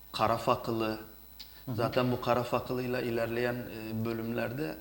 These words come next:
Speaker 1: e, anlatacağız. E, gene büyük bir çatışma yaşanıyor.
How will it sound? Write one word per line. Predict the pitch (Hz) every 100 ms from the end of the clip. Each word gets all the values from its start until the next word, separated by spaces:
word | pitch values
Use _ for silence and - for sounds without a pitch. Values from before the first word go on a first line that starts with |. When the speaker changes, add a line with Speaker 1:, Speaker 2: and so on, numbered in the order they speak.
| -
Speaker 1:
e, | 98 95 67 69 62 64 -
anlatacağız. | 113 120 117 110 117 160 160 - - 113
E, | 101
gene | 113 123 123 123 -
büyük | 113 117 131 -
bir | 120
çatışma | 117 113 - -
yaşanıyor. | 123 104 - 98 95 120